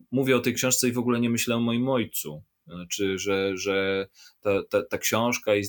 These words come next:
ten temat jakby jest, e, te tematy związane z tą książką gdzieś się też tak oderwały w ogóle, czy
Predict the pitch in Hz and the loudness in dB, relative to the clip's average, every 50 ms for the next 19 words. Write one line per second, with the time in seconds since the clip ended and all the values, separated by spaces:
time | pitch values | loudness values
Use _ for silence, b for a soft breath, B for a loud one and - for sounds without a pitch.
0 | - - - 101 98 - - 110 107 107 107 101 98 - 104 101 101 - - - | -4 -4 -4 -4 -2 -2 -2 0 0 2 0 0 0 0 -2 -2 -2 -4 -6 -4
1 | 101 98 98 98 98 95 - - - - - 98 98 98 95 92 90 - - - | -2 0 2 2 2 2 2 0 0 0 -2 -2 -2 -2 -2 -4 -8 -10 -14 -10
2 | - - 104 - 110 104 104 110 110 107 - 107 98 95 - 107 107 101 107 101 | -6 -4 -2 0 0 2 2 2 0 0 -2 -4 -6 -6 -4 -4 -4 -2 -2 -4
3 | 101 104 - - 104 101 101 - - 104 104 104 - 107 104 98 98 - - - | -2 -2 -4 -4 -6 -8 -8 -8 -6 -8 -8 -8 -8 -8 -8 -6 -4 -2 -2 -2
4 | - 104 - - 104 - - - - 113 - - - - 120 123 127 123 113 113 | -2 -4 -4 -6 -6 -6 -6 -6 -4 -4 -4 -4 -2 -2 0 0 0 0 2 2
5 | 123 117 113 104 101 98 92 92 87 - 98 92 90 87 87 87 - b b b | 4 4 4 4 4 2 -2 -6 -8 -6 -4 -2 -2 -2 -2 -4 -6 b b b
6 | b - - | b -8 -8